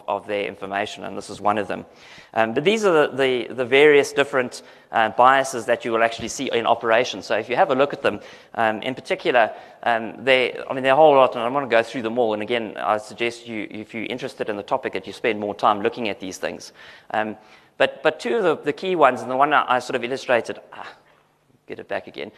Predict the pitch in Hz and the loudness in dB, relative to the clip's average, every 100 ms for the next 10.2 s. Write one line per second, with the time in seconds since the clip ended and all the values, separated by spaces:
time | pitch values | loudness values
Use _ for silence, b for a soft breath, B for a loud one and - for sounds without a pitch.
0 | B B 131 143 139 143 - 135 120 120 | B B 2 4 4 0 0 0 0 2
1 | 131 143 135 113 117 110 117 120 110 113 | 2 2 0 2 2 2 2 2 4 4
2 | 120 117 104 131 139 98 92 B B B | 4 2 0 2 0 -4 -10 B B B
3 | 127 120 135 131 - - 135 127 117 156 | -6 2 2 2 -2 0 2 2 0 -4
4 | 202 196 - - - 101 123 147 165 170 | 2 2 2 -14 -14 -12 -6 -2 0 0
5 | 156 - 135 131 127 151 135 - 131 156 | -4 -2 0 0 2 0 0 -8 0 2
6 | 185 - 127 131 151 156 127 127 127 131 | 2 0 4 4 2 -2 0 0 -2 -6
7 | 120 110 143 143 147 127 123 - 95 95 | -8 -4 -4 -4 -6 -4 -4 -4 -8 -10
8 | - b b b b 143 143 - 165 170 | -18 b b b b 4 4 2 -2 -2
9 | 156 226 240 196 160 139 139 135 123 90 | -2 2 4 2 -2 -4 2 4 4 2
10 | 127 | -2